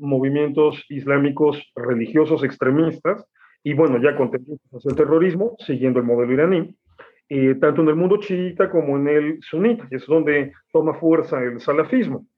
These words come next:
Entonces, eh, tienen esa diferencia muy fuerte, o sea, para Hamas, para la gente de Hamas, para los clérigos de Hamas,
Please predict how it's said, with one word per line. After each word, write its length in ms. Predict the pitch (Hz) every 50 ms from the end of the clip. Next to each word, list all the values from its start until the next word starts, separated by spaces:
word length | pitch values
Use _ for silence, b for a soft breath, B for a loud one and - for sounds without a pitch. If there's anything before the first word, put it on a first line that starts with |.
| _ _ _ _ _ _ _ _
Entonces, 600 | - 156 156 196 208 196 208 214 214 214 - - _
eh, 420 | 175 170 165 160 156 156 151 143 143
tienen 280 | - 220 226 220 208 208
esa 240 | 220 220 - 220
diferencia 600 | 190 185 165 - 165 160 165 180 180 - - 185 180
muy 200 | 165 165 170 160
fuerte, 380 | 165 - 180 185 160 - 127
o 40 | 113
sea, 300 | - 143 143 135 123 - - _ _ _ _ _ _
para 240 | - 139 143 -
Hamas, 340 | - - 226 214 170 180 - -
para 160 | - 147 135 127
la 100 | 135 131
gente 260 | - 202 202 220 220
de 100 | 208 185
Hamas, 380 | - - 175 147 139 143 143 139
para 180 | - 131 117
los 180 | 110 110 107 -
clérigos 520 | - - 190 226 262 240 175 123 117 113 113
de 80 | 120 117
Hamas, 380 | 143 139 131 135 151 160 160